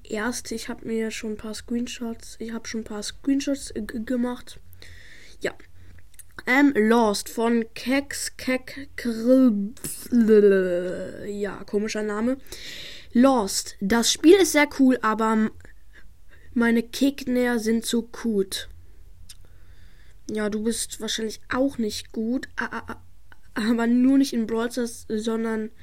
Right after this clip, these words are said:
nicht nur in Brawl Stars, s-, sondern auch im Deutschunterricht. Also, Kekner, Kekner, <laughs> Kek, Gegner schreibt man ja wohl mit G und gut schreibt man ja nicht m-,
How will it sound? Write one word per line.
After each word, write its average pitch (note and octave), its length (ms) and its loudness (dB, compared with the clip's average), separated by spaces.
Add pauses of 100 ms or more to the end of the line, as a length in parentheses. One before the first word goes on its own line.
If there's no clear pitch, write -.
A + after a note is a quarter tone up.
(300)
nicht C#4 380 8
nur C4 120 6
in A#3 140 2
Brawl A3 260 0
Stars, A3+ 300 -4
s-, A3 280 -2
sondern A3+ 240 2
auch G#3 200 -4
im G3+ 120 -2
Deutschunterricht. A3 800 -2 (720)
Also, A#3 380 2 (340)
Kekner, B3 800 2
Kekner, A3+ 500 -4 (140)
<laughs> - 140 -16
Kek, - 400 -10 (400)
Gegner A3 1040 0
schreibt - 360 -8
man A3 380 -6
ja G#3+ 140 0
wohl A3 280 4
mit G#3 460 -2
G A3+ 240 0
und G3+ 320 0
gut B3 320 8
schreibt A3+ 320 -4 (460)
man A3+ 260 2
ja A3+ 160 6
nicht A3 220 0
m-, G#3 100 0